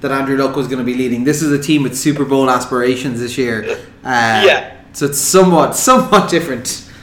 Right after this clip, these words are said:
Speaker 1: Um,
Speaker 2: Yeah, and I, I suppose when you, like, when you talk about his early career, when he got hammered so much and he had so many injuries, obviously the shoulder injury that kept him out for effectively, uh, like, a whole season and a half.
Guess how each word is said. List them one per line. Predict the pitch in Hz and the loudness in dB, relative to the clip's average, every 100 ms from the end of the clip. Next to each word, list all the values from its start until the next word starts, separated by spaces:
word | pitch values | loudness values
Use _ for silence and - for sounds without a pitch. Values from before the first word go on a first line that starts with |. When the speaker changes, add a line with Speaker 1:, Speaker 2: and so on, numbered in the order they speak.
| - - - - - | -20 -20 -20 -16 -4
Speaker 1:
Um, | 147 139 131 131 | -2 0 0 0
Speaker 2:
Yeah, | 139 117 | 0 0
and | 151 156 - - | -6 -10 -12 -10
I, | 165 175 | -4 -4
I | |
suppose | - 202 196 | 0 0 2
when | 175 | -2
you, | 156 | -6
like, | 151 147 | -4 -4
when | 143 | -4
you | 139 | -4
talk | 156 143 147 | 2 4 4
about | 151 143 135 | 0 0 0
his | 135 | -4
early | 139 139 135 | -4 -4 -6
career, | 131 123 131 143 135 | -8 -4 0 0 0
when | 123 | -2
he | |
got | - 120 110 | -2 -4 -4
hammered | 131 127 127 123 | -6 -4 -4 -6
so | - - 127 131 | -6 0 0 0
much | 123 135 143 - - - - - | 2 0 0 -4 -10 -12 -20 -12
and | 113 | -8
he | 123 | -2
had | 117 | -2
so | - 147 139 | 0 0 2
many | 131 127 | 2 0
injuries, | 135 135 135 135 131 | 0 -2 0 0 2
obviously | 127 120 - | 0 0 -4
the | 120 | -6
shoulder | - 139 135 131 131 | 0 4 4 4 -2
injury | 127 131 123 | -2 -4 -4
that | 123 | 0
kept | 120 123 | 0 0
him | 120 | -2
out | 117 117 | -2 -2
for | - 117 113 113 110 - - - | -2 0 2 2 0 -8 -20 -18
effectively, | - - 120 131 123 120 113 | -8 0 0 0 -4 -4 -4
uh, | 113 95 113 113 | -4 -4 -4 -4
like, | 120 | -2
a | 117 | 0
whole | 127 117 | 2 2
season | - 131 123 123 | 0 -2 -2 -4
and | 113 | -4
a | 110 | -4
half. | 120 135 131 127 - | 0 4 2 0 -8